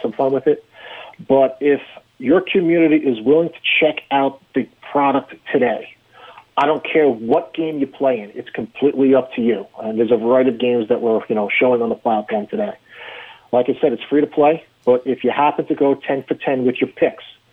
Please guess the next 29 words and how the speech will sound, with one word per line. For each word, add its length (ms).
for 80
today 360
and 100
today 260
only, 480
in 200
any 220
game 380
that 220
we're 340
making 300
available 460
on 120
the 60
platform, 580
in 140
addition 400
to 80
the 80
coins 440
that 120
you 100
actually 440
win, 320
which 200
can 100
be 100
exchanged 480
for, 260